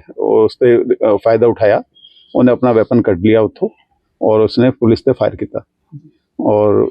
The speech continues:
ਜਿਸ ਦੇ ਜਵਾਬੀ ਕਾਰਵਾਈ ਦੇ ਵਿੱਚ, ਅਹ, ਪੁਲਿਸ ਨੇ ਆਪਣੀ, ਅਹ, ਸੈਲਫ ਡਿਫੈਂਸ ਦੇ ਵਿੱਚ ਫਾਇਰ ਕੀਤਾ ਔਰ ਉਸਦੇ ਪੈਰ 'ਤੇ, ਲੱਤ 'ਤੇ ਇੱਕ ਗੋਲੀ ਲੱਗੀ ਹੈ। ਉਹਨੂੰ immediately ਇਵੈਕੂਏਟ ਕਰਕੇ ਆਪਾਂ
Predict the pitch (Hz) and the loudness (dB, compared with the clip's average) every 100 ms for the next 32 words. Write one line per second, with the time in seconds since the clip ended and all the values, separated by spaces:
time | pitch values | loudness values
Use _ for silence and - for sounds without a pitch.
0 | 113 113 - 113 107 110 120 110 101 104 | -2 -2 0 0 2 2 0 0 0 0
1 | 101 101 110 143 139 151 - - 107 104 | 0 0 0 0 0 -2 -16 -8 -4 -2
2 | 98 107 101 117 110 - 113 104 107 - | -2 -2 0 0 -2 0 0 2 0 -2
3 | 98 92 92 87 78 - - 117 123 107 | -2 -2 -2 -6 -12 -10 -4 -2 0 0
4 | 113 107 110 104 - - 95 - - - | -2 0 0 -2 -6 -6 -4 -4 -6 -6
5 | - - _ _ _ _ - 92 95 98 | -10 -20 _ _ _ _ -2 0 0 0
6 | 110 120 110 104 - _ - 107 95 113 | 0 2 2 2 -4 _ -2 -2 0 0
7 | 104 107 - - 107 98 85 98 95 92 | 0 -2 -4 -2 0 -2 -4 -2 0 0
8 | 95 135 - _ _ - 117 117 110 123 | -2 -4 -8 _ _ -2 2 2 2 2
9 | 117 110 117 113 101 110 101 - 90 123 | 0 0 0 2 2 0 -2 -2 -2 -2
10 | 110 147 | -2 -4